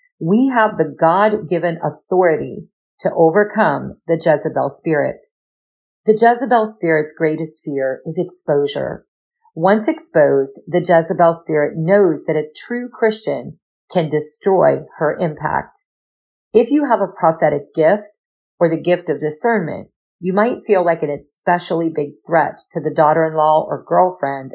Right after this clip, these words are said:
with a Jezebel spirit. Here's what I want to leave you with today. The spirit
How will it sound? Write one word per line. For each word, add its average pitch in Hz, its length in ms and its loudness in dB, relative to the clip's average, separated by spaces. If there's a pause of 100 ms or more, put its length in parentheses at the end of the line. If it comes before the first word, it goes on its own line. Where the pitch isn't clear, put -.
with 160 200 -4
a 165 40 -2
Jezebel 139 520 -2
spirit. 139 480 -4 (1040)
Here's 277 240 4
what 320 120 4
I 311 60 4
want 226 240 0
to 175 100 -4
leave 160 320 0
you 151 140 -2
with 143 220 0
today. 127 500 -6 (840)
The 208 160 4
spirit 240 540 0